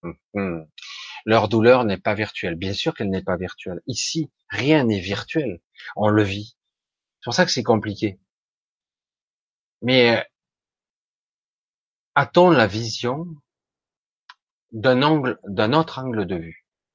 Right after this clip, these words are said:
C'est difficile d'expliquer ça, mais tu peux avoir la vision ici, terre à terre, dans, embourbé dans la matière et dans la souffrance. Donc tu es embourbé dans cette souffrance.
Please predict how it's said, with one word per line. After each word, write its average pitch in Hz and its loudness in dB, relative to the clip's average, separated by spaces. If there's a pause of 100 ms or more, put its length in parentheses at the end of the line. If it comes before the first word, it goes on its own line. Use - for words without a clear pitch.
(380)
C'est - -10
difficile 170 -2
d'expliquer 110 -2
ça, 156 -6 (220)
mais 104 -2 (560)
tu 117 -8
peux 185 0
avoir 143 4
la 107 4
vision 107 -2
ici, 160 -6
terre 98 -2
à 98 -2
terre, 123 -2
dans, 87 -4
embourbé 113 -2
dans 101 0
la 95 0
matière 98 -2
et 98 -2
dans 85 -6
la 85 -6
souffrance. - -12 (600)
Donc 104 -2
tu 127 -4
es 147 0
embourbé 98 -2
dans 92 -6
cette - -12
souffrance. - -10